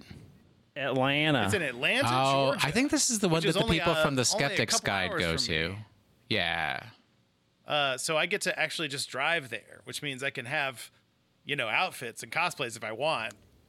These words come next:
Speaker 3: And what are you be doing at Dragon Con, Logan?
Speaker 2: I'm doing seven panels, Will.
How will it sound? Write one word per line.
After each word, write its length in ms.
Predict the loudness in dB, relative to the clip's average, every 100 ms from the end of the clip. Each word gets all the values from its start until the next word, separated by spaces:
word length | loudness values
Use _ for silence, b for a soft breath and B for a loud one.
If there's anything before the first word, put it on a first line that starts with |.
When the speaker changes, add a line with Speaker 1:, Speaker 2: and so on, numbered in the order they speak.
| _ -4
Speaker 3:
And 280 | 0 0 2
what 120 | 2
are 40 |
you 180 | 4 2
be 120 | 2
doing 380 | 2 4 4 4
at 280 | 2 2 0
Dragon 340 | 0 2 0
Con, 440 | 2 2 2 0 -4
Logan? 420 | 0 2 0 -4 -6
Speaker 2:
I'm 280 | -6 -6 -4
doing 400 | -2 0 0 -2
seven 680 | -4 -4 0 0 0 -4 -4
panels, 580 | -2 2 2 0 -8 -8
Will. 440 | -4 -4 -4 -6